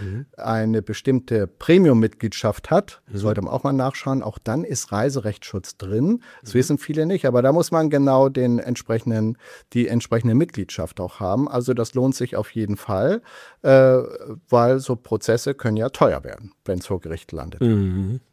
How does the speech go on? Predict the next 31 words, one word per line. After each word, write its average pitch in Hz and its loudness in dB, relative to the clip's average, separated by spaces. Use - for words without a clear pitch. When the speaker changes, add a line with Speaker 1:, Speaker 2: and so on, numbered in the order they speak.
Speaker 1:
Ja, 120 -2
also 104 -2
ich 104 -12
glaube, 123 4
meine 113 -2
Hörerinnen, 127 -4
Hörer, 123 -2
Zuschauerinnen, 123 -8
Zuschauer 131 -4
haben 175 2
jede 165 8
Menge 180 6
mitgenommen 135 4
heute 147 6
und 151 0
ja, 143 2
ich 139 -2
glaube, 151 4
das 143 2
Gefühl 151 -4
ist 135 -6
jetzt 139 -4
hängen 147 0
geblieben, 147 -2
man 135 2
muss 156 0
sich 156 0
nicht 135 -2
alles 160 -4
gefallen 143 -2
lassen. 131 0